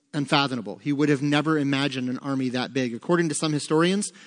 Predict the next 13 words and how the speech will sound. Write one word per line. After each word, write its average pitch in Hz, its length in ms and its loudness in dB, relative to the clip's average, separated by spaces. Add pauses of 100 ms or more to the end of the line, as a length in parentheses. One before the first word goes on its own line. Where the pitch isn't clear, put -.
(300)
the 143 120 2
entire 165 400 2
world 156 300 2
population 151 640 0
was 131 160 -2
less 151 200 2
than 135 200 -4
two 160 180 -6
hundred 135 500 -4
million 117 560 -6 (200)
in 139 160 -4
A 127 140 -4
D 123 280 -6